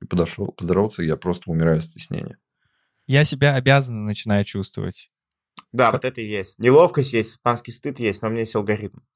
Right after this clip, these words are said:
Speaker 3: Я, типа, понял, что надо говорить. И,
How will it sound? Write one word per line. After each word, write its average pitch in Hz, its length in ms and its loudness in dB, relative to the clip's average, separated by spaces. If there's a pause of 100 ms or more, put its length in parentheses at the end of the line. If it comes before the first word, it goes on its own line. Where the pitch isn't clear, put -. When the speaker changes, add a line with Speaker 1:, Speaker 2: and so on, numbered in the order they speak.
(120)
Speaker 3:
Я, 104 180 2
типа, 98 280 2
понял, 95 360 2
что 90 140 -4
надо 87 200 -8
говорить. 104 440 -2 (800)
И, - 60 -6